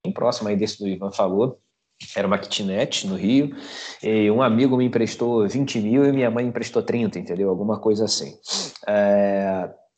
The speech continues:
e aí, só que eu falei, "Pô, beleza, tô de saco cheio aqui dessa kitnet", isso mais ou menos um ano depois. É, vou botar à venda. Fui ver, tava valendo o dobro, tava valendo duzentos e quarenta mil. Eu vendi por duzentos e quarenta mil.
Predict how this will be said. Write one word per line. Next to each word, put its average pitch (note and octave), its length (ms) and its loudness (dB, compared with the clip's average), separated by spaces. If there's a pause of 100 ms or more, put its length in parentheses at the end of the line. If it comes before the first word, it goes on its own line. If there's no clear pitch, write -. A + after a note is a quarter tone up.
(120)
e C3 160 2
aí, C3+ 360 6
só D#3 200 2
que F#3 420 -4 (320)
eu - 80 -6
falei, D3 260 0
"Pô, C#3 160 2
beleza, A#2+ 360 0
tô G#2 140 -4
de A2+ 100 -6
saco B2+ 220 -2
cheio C3+ 160 -2
aqui B2 100 -4
dessa A#2+ 240 -4
kitnet", A#2 560 -4
isso F3 220 -6
mais E3+ 160 -2
ou D3 60 -2
menos D3+ 200 -2
um E3 100 0
ano D#3+ 160 0
depois. G#2 480 -2 (440)
É, G#2 80 -2
vou A2+ 100 0
botar C3+ 280 2
à C#3+ 40 4
venda. G2+ 420 -2
Fui D3 200 -4
ver, C3+ 460 2
tava C#3+ 200 2
valendo E3 400 0
o G#3+ 40 0
dobro, C3+ 500 2
tava - 240 -10
valendo E3 220 -4
duzentos D3 260 2
e - 20 -16
quarenta B2 420 0
mil. G2+ 360 0
Eu A2 100 -4
vendi C3 240 0
por D#3+ 200 0
duzentos D3+ 280 0
e - 40 -16
quarenta F3+ 280 0
mil. C#3+ 220 0